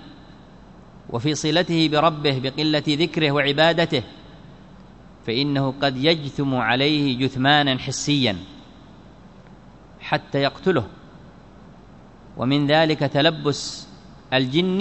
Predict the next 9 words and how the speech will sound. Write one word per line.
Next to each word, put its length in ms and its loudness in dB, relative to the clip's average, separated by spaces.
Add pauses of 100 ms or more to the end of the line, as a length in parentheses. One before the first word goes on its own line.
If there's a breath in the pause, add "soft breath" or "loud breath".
(120)
بالإنس، 460 -2 (1900)
وليس 340 4
له 300 6
سلطان 680 4 (840)
على 220 4
من 180 2
كان 280 4
الله 400 6
وليه، 440 2